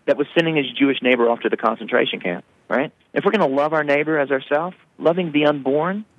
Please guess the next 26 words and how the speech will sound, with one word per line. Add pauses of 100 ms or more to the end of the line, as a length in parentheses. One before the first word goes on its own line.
(120)
in
our
culture, (160)
loving
the, (260)
the,
the,
the
mom
t-,
stuck
in
a
tough
pregnancy (240)
with
that
un-,
uh,
uh,
uh,
unwanted, (280)
unplanned
for
unborn (160)
means